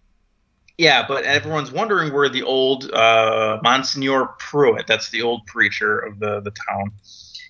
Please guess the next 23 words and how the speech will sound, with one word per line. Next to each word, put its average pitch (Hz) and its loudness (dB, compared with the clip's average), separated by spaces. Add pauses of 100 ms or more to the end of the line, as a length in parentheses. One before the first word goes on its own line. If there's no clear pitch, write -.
And 123 2
everyone's 131 2
wondering 131 2
where 120 2
he 131 -6
was, 139 6
and 110 -10 (220)
this 123 -4
new 151 2
guy 131 6
is 120 0
like, 104 -6
"Oh, 101 -4
he's 107 -12
sick, 156 -2
you 135 -2
know, 113 -2
he's 110 -8
not 107 -4
coming 110 -10
back. 135 4
The, 107 -4 (520)
uh, 101 -2